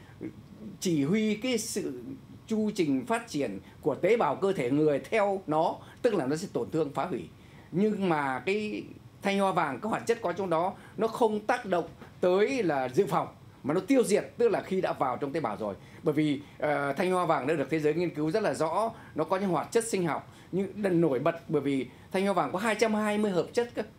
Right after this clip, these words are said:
Hai trăm hai mươi hợp chất, mà trong đó có những hợp chất rất quý, mà thành phần cơ bản nhất là hợp chất artemisinin, artemisinin, artemisinin, artesunate,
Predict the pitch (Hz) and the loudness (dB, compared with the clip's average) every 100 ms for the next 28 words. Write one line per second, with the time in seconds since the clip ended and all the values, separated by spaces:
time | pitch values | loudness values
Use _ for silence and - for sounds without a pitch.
0 | - - - 269 254 262 254 247 233 185 | -20 -20 -2 0 2 2 2 2 2 2
1 | - 294 - - - 147 160 220 214 185 | 2 0 -4 -20 -6 0 2 4 2 2
2 | 202 233 214 185 156 165 160 - 240 277 | 2 2 2 2 0 0 0 0 0 -2
3 | 277 220 220 339 - - - - 147 131 | 0 0 2 0 -6 -16 -14 -4 -2 -2
4 | - - - 185 170 143 170 139 175 240 | -6 -14 -8 -2 0 2 2 2 4 4
5 | 196 120 247 269 131 135 131 135 240 - | 4 2 2 0 -2 -2 0 0 0 -2
6 | 208 214 180 165 170 165 165 160 156 - | -4 -2 0 0 0 0 0 0 0 -10
7 | - - - - - 233 - - 185 180 | -20 -20 -20 -12 -4 -4 -2 0 2 2
8 | 170 180 175 180 170 151 127 208 175 - | 2 0 0 2 2 2 0 0 0 0
9 | 170 170 160 143 - - - 208 165 - | 2 4 2 -2 -10 -8 -6 -2 0 2
10 | 170 220 | 2 2